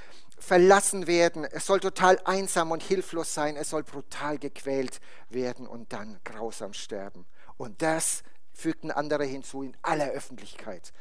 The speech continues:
Das sollen alle sehen. Eine Menge von Zeugen sollen dabei sein und die sollen spotten und lachen. Das soll er erleben.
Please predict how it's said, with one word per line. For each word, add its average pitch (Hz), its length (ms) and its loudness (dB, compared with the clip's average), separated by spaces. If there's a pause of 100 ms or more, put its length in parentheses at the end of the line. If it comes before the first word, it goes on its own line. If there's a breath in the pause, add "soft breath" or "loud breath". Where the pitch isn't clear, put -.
(180 loud breath)
Das - 120 -6
sollen 151 240 -2 (100)
alle 147 380 -2 (280 soft breath)
sehen. 127 500 -2 (580)
Eine 120 140 -8
Menge 151 300 -2
von 139 180 -6
Zeugen 151 380 -2
sollen 139 260 -2
dabei 135 360 -2
sein 127 240 -4
und 117 120 -10
die 120 60 -8
sollen 117 320 -6
spotten - 480 -6
und 110 240 -10
lachen. 110 400 -8 (520 soft breath)
Das - 460 -2 (180 soft breath)
soll 147 300 -4
er 127 160 -4
erleben. 101 480 -8